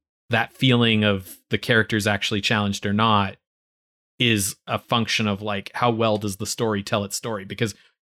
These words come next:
if you are being meta about it, like, we all know that,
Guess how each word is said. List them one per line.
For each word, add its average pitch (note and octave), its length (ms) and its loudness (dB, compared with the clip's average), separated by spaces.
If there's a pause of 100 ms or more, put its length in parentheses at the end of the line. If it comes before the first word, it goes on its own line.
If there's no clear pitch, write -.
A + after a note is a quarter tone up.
(320)
if C3 200 -2
you A#2+ 420 0
are A2+ 120 2
being A2 260 2
meta B2 320 4
about G2 340 0
it, G#2 200 -2
like, G#2 260 -2 (400)
we C3 140 4
all B2+ 180 4
know A#2+ 320 6
that, G2+ 240 0